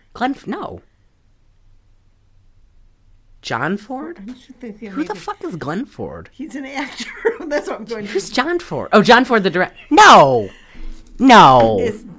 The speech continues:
Speaker 2: Glenn Ford is
Speaker 1: Glenn Ford is the
Speaker 2: is
Speaker 1: director,
Speaker 2: No,
Speaker 1: right?
Speaker 2: he's not. He's an actor.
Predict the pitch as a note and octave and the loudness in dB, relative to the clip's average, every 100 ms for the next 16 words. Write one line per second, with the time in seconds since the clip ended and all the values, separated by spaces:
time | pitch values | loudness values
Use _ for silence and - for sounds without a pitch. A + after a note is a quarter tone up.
0 | _ - - C4+ C#4+ F4+ - A3+ A3 G#3 | _ -20 -16 -10 -8 -10 -12 -10 -8 -8
1 | G#3+ - D#3+ A#3 E4+ E4+ A#3+ D4+ G#3 D#3+ | -10 -8 0 2 2 0 -2 -2 -2 -2
2 | D#3 D3 D#3 F#3 C#4+ - E2 - G#2 G#2 | -4 -4 -2 -4 -6 -8 -8 -8 -10 -10
3 | C#4 E4 A3 F3+ G3+ G#3 A#3+ D#4 E4 - | -12 -12 -14 -14 -14 -14 -14 -16 -18 -20
4 | - | -20